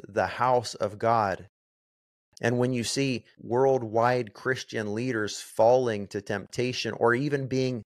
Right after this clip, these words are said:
accused of it, pray for them, pray for their families, pray for their victims and their victims' families. Pray for the unity of the church. Pray for the people who followed those ministries,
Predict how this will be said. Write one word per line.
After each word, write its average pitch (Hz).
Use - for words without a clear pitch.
accused -
of -
it, 98
pray 151
for 123
them, 98
pray 139
for 120
their 107
families, 113
pray 143
for 127
their 107
victims 98
and 107
their 104
victims' 107
families. 92
Pray 143
for 127
the 110
unity 110
of 95
the 92
church. -
Pray 143
for 139
the 110
people 131
who 113
followed 120
those 101
ministries, 104